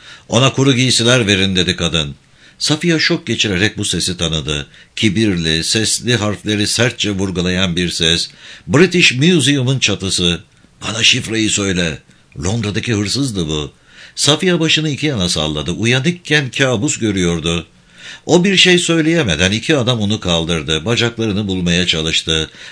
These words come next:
Ama ayak parmakları ıslak güvertede kayıyordu. Dizleri ılık tereyağı gibiydi.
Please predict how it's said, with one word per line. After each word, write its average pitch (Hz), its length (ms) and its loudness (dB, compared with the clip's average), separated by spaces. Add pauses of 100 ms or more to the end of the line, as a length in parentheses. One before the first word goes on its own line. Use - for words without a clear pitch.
Ama 147 240 4
ayak 151 320 2
parmakları 87 540 0
ıslak 123 460 -2
güvertede 127 540 0
kayıyordu. 87 760 0 (240)
Dizleri 143 380 4
ılık 147 420 0
tereyağı 131 500 2
gibiydi. 90 580 0